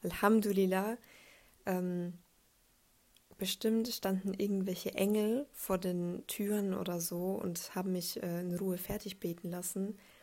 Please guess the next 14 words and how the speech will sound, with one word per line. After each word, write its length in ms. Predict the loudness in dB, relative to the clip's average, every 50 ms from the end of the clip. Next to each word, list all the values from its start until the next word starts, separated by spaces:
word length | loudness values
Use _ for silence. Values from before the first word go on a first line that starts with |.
| -20 -20 -20 -20 -20 _ _ -20 -20 _ _ _ -2
weil 180 | 0 0 0
ich 160 | 0 -2 -2 0
weiß, 320 | 2 4 4 4 4 2
dass 440 | 2 4 4 4 4 4 2 0 -2 -4
wenn 280 | -2 0 0 0 0 2
diese 260 | 2 2 4 4 6
Leute 320 | 6 6 4 4 2 2
reingekommen 560 | 2 2 2 0 -2 -4 -4 -2 -2 -2 0
wären 340 | -2 -2 -2 -2 -2 -4 -4 0
während 300 | 2 2 4 2 0 0
dem 120 | -2 -4 -4
Gebet, 420 | -6 -6 -4 -4 -4 -6 -6 -6 -6
wäre 140 | -4 -4
ich 340 | -2 -4 -6 -8 -10 -12 -16